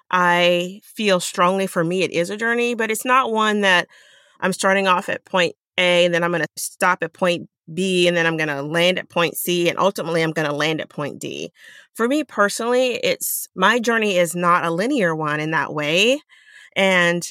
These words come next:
I wanna name that because even in my own personal journey, what I call a growth journey, there are things that I learn,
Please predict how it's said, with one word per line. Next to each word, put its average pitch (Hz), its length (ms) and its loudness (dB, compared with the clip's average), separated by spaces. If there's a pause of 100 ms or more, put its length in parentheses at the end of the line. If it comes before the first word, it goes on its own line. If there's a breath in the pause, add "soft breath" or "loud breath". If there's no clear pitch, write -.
(140)
I 196 80 2
wanna 240 240 4
name 175 300 0
that 233 420 2
because 190 420 -2
even 262 220 -2
in 277 80 2
my 226 200 2
own 196 480 0 (280 loud breath)
personal 185 720 0 (220)
journey, 160 680 0 (260)
what 180 160 0
I 180 120 2
call 170 200 -2
a 151 60 -4
growth 156 280 -4
journey, 139 580 -8 (180)
there 214 180 2
are 233 60 -2
things 277 520 0
that 190 460 4 (220)
I 175 520 4 (180)
learn, 185 680 0